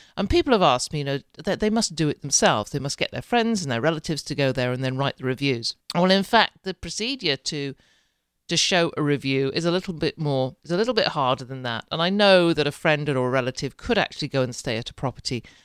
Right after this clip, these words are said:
and quite legitimately, legitimately write a review. But in fact, most of them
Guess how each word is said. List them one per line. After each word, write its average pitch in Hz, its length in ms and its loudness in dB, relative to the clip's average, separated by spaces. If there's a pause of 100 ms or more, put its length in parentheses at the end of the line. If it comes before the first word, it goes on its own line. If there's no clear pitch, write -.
(140)
and 143 280 -4
quite - 340 -4
legitimately, 135 840 -2
legitimately 156 840 -2 (320)
write 143 340 0
a 143 60 -2
review. 123 480 -2 (240)
But - 100 0
in 240 120 4
fact, 233 260 2
most 196 420 -4
of 156 120 -8
them 117 300 -6